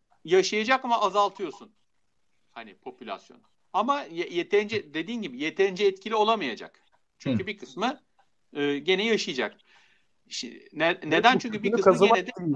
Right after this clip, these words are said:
Speaker 3: işte. Sen
Speaker 1: normal,
Speaker 3: cümleyi kökünü
Speaker 1: normal
Speaker 3: kazımak
Speaker 1: genleri
Speaker 3: lazım.
Speaker 1: devralıyor. Değil mi? Yani, e,
Speaker 2: Hı.
Speaker 1: an-, anasından babasından.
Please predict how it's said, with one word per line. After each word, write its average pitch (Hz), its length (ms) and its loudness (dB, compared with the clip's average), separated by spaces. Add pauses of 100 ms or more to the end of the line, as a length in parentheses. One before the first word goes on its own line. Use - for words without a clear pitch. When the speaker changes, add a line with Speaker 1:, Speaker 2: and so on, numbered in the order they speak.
Speaker 3:
işte. 123 200 -2
Sen 117 80 2
Speaker 1:
normal, 131 320 4
Speaker 3:
cümleyi 175 140 -4
kökünü 165 240 -6
Speaker 1:
normal 196 260 6
Speaker 3:
kazımak 147 300 2
Speaker 1:
genleri 190 300 -6
Speaker 3:
lazım. - 280 -16
Speaker 1:
devralıyor. 107 440 -12 (120)
Değil 302 120 -14
mi? 165 60 -4 (140)
Yani, 101 340 -14 (220)
e, 117 40 -20
Speaker 2:
Hı. 101 560 -4
Speaker 1:
an-, 120 180 -2
anasından 110 520 -6
babasından. 95 400 -14